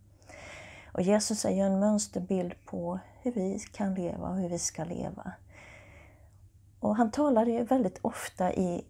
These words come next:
liknelser som var bilder, Jesus. Det är lite fascinerande hur Gud kan tala på det sättet.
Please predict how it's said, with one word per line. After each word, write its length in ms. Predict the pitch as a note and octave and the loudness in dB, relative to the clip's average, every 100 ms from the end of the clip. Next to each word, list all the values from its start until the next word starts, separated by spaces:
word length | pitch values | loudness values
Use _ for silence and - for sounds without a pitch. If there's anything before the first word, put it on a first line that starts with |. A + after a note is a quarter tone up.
| - | -4
liknelser 1080 | F#3 E3+ C4+ - G#3 F#3+ G3+ - - G3+ F#3 | 4 4 4 -2 -4 -2 -4 -6 -2 -2 0
som 220 | - A3 | 0 0
var 260 | G3 - - - - | 0 -2 -4 -10 -12
bilder, 840 | D#3+ B3 C4+ E3 D3+ G#3+ G3 - - | 0 4 4 2 0 -2 -2 -4 -6
Jesus. 840 | F3+ F3+ - - - - - - - - | -4 -6 -6 -10 -8 -8 -8 -10 -16 -16
Det 120 | - | -4
är 80 | F#3+ A#3 | -2 -2
lite 220 | A3 G#3+ | -4 -4
fascinerande 840 | - G#3+ A#3 G#3 F#3 F#3 F3+ F#3 | -2 -2 0 2 0 -2 0 -2
hur 200 | F#3 F#3 | 0 -2
Gud 460 | E3 F3 E3+ - - | -2 -2 -4 -8 -10
kan 180 | G3 | -8
tala 400 | F3+ F#3+ F#3+ - | -6 -6 -6 -6
på 120 | - - | -8 -8
det 140 | - | -8
sättet. 720 | - - - - - - - | -8 -10 -14 -16 -16 -16 -20